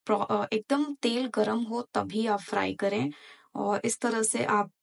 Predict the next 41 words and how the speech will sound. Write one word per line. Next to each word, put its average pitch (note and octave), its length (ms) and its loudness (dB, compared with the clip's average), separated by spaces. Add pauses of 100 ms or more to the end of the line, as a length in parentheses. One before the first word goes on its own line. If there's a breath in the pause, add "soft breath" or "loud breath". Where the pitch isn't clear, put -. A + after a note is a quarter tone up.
(120)
छन्नी G#3 400 0
में G#3 400 -2
या G3+ 240 0
फिर F#3+ 220 -4
आपके F#3+ 280 -4
पास G3 280 -4
कुछ G#3+ 240 -4
भी A#3+ 160 -4
फ्राइंग F#3+ 380 -4
पैन F#3+ 260 -4
है F#3+ 180 -6
तो G3 100 -4
उससे F#3 200 -6
आप F#3 140 -6 (200)
फ्राई F#3 260 0
कर F3+ 140 -4
सकते E3 380 -8
हैं A3 300 -2 (460 loud breath)
और G3 280 0
डीप A#3+ 280 -4
फ्राई G3+ 260 0
करना G3 260 0
है G#3 140 -2
आपको G3 320 -2
ऑयल F#3+ 240 0
में। G#3 140 -2
इसके A3 260 -2
बाद G#3+ 300 2
हम B3 160 0
ले G#3+ 160 2
रहे G3+ 120 -2
हैं G#3 140 -4
मुरमुरा, G3+ 640 0 (280 loud breath)
इसे G#3+ 240 0
भी A3 160 -2
हम A3+ 220 -2
डीप G3 220 -4
फ्राई G3+ 280 0
करेंगे G3+ 520 -2
ऑयल G3+ 300 2
में। A3 260 0